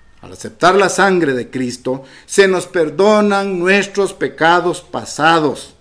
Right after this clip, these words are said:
Nuestros pecados pasados. Pero no nos podemos quedar allí.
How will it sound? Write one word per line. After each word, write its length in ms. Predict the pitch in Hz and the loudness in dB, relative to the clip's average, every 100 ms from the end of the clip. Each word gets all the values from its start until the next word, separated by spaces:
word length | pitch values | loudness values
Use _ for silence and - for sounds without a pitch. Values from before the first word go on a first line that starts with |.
| _ _ _ _ _ _ _ _ _ _ _ _ _ _ _ _ _ _ | _ _ _ _ _ _ _ _ _ _ _ _ _ _ _ _ _ _
Nuestros 500 | 127 185 202 - 175 - | 0 2 0 -4 -12 -10
pecados 580 | 113 - 120 123 123 | -14 -10 -8 -8 -10
pasados. 760 | - 151 160 247 269 220 - - _ - _ _ _ _ _ _ _ _ _ | -10 -10 -2 0 0 -2 -8 -18 _ -20 _ _ _ _ _ _ _ _ _
Pero 240 | 185 190 | 4 4
no 220 | 160 202 302 | 6 4 4
nos 260 | 339 - | 4 0
podemos 640 | - 233 190 262 339 339 - | -6 -6 2 4 4 0 -4
quedar 440 | - 175 208 262 | -4 0 2 4
allí. 840 | 262 262 349 370 180 - - _ | 0 0 2 4 2 -2 -12 _